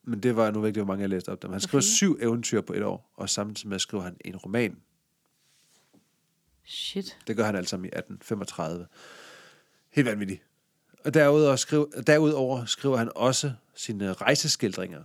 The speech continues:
Speaker 1: som han, nu rejser han så meget rundt i Europa, så skriver han rejseskildringer. Jeg ved ikke lige præcis, hvad de skal bruges til som sådan, men, øh, om de bliver udgivet, eller hvad de gør.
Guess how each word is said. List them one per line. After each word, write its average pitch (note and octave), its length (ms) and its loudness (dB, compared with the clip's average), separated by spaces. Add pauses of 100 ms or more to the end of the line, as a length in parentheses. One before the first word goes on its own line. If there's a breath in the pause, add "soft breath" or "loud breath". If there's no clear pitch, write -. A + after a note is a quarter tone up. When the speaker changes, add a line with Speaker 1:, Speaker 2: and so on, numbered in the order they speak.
(140)
Speaker 1:
som - 160 -14
han, F2+ 220 -14 (420)
nu G2 100 -10
rejser G2 300 -2
han G2+ 60 -8
så A2+ 60 -6
meget G#2 220 2
rundt G#2+ 140 0
i - 20 2
Europa, G2+ 320 0
så G#2+ 100 -6
skriver G#2 200 -8
han G2 180 -8
rejseskildringer. G2 600 -6
Jeg G2 80 -6
ved A#2 80 2
ikke C3 80 0
lige C3 100 -6
præcis, A#2 220 -6
hvad G#2+ 100 -2
de G#2 40 -4
skal G#2 140 -10
bruges A2 280 -8
til G2 240 -8 (260)
som - 180 -18
sådan, - 280 -10 (240)
men, F#2 180 -8
øh, F2+ 260 -8
om F#2 160 -14
de - 80 -14
bliver - 160 -8
udgivet, G#2 480 -2
eller G2 140 -6
hvad G2+ 100 -8
de G2+ 100 -8
gør. G2+ 160 -6